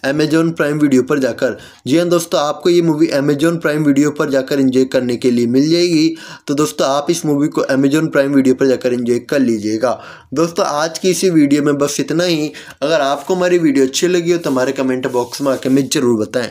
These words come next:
और नई नई मूवी की इन्फॉर्मेशन हम हमारे चैनल पर लाते रहते हैं, तो वो इन्फॉर्मेशन हम आप तक बेआसानी से पहुँचा सके, उसके लिए दोस्तों, आप हमारे चैनल को सब्सक्राइब कर लीजिए। मिलते हैं अगली नई और नेक्स्ट वीडियो में, तब तक के लिए जय हिंद।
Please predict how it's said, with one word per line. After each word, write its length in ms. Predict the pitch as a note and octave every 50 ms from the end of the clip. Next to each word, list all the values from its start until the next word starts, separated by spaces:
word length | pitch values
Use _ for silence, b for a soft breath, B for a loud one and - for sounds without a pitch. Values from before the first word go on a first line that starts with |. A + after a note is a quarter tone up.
| B B B B B B B
और 140 | - F3 F#3
नई 200 | F3+ E3 E3 E3+
नई 140 | F3 F#3+ F#3+
मूवी 280 | F3+ E3+ D#3+ D3+ D#3+ E3
की 120 | - F#3+
इन्फॉर्मेशन 580 | F3+ E3+ E3 F3 D#3 D3 D3+ D3 - - F3+ F3+
हम 60 | E3+
हमारे 300 | D#3+ D3+ D3 C#3+ C#3+ D3+
चैनल 240 | D3 - D3 C#3 C#3
पर 140 | C3 C#3
लाते 400 | B2+ A#2 A2+ A#2+ A#2+ - - E3+
रहते 260 | F3 F3 E3+ E3 - E3
हैं, 180 | D3+ D3+ D#3+ D#3+
तो 100 | E3+ D3
वो 140 | C3 B2+
इन्फॉर्मेशन 560 | C#3 D3+ D#3 - E3+ D#3+ D#3+ D3+ - - E3+ E3+
हम 100 | D#3+ C#3+
आप 140 | B2+ - -
तक 80 | C3
बेआसानी 480 | A2+ A2+ A2 A2 A2 - - C#3+ D#3+ E3
से 140 | D#3+ - F3
पहुँचा 280 | E3+ E3+ D#3 D#3+ -
सके, 400 | D#3+ - - E3 E3 E3 C3+ C#3 C3+ B B B B B B B -
उसके 280 | C3 - - - G3+
लिए 160 | G3+ G#3 G#3 G3+
दोस्तों, 320 | F3 E3+ E3 - - E3
आप 120 | C#3+ -
हमारे 240 | D3+ C#3+ C3+ C3 D3
चैनल 240 | C#3 - - C3 B2+
को 140 | B2 - D#3
सब्सक्राइब 480 | - D#3+ - - - - A2+ A2 G#2+ -
कर 60 | A#2
लीजिए। 400 | G#2+ G#2 G2 G2 F#2+ A2+ A#2 G#2 B B B B B B B
मिलते 300 | B2 B2+ C3+ C3+ C3+ G3+
हैं 100 | G3 F#3+
अगली 180 | F3 E3+ F3+ F3+
नई 180 | F3 E3+ E3+
और 60 | E3+ E3
नेक्स्ट 300 | E3 D#3+ D#3+ - - D#3+
वीडियो 420 | C#3+ C3 C3+ C#3 C#3+ E3+ F3 E3
में, 120 | D#3+ D#3+
तब 200 | D#3+ - D3+ - -
तक 80 | C#3+ - - -
के 60 | F#3+
लिए 280 | F3+ D#3+ C3+ B2+ C3+ C#3+
जय 220 | C3+ B2+ C#3+ C3+
हिंद। 260 | B2 C3 C3 B2+ B2+